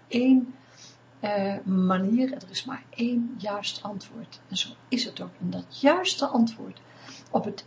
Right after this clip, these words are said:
juiste moment, op de juiste plaats, maakt dat je verder het universum ingaat. Het voelen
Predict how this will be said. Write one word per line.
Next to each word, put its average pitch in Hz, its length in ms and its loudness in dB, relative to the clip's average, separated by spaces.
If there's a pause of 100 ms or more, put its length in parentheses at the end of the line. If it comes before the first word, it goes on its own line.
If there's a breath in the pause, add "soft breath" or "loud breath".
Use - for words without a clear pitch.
juiste 254 520 6
moment, 180 420 -4
op - 140 -10
de 175 120 -16
juiste 196 460 -6 (180)
plaats, - 760 -2 (2500)
maakt 254 640 6
dat 226 240 -2
je 220 320 -2
verder 262 880 2
het - 320 -4 (120)
universum 233 760 4
ingaat. - 600 -16 (1600)
Het - 160 -6
voelen 254 640 6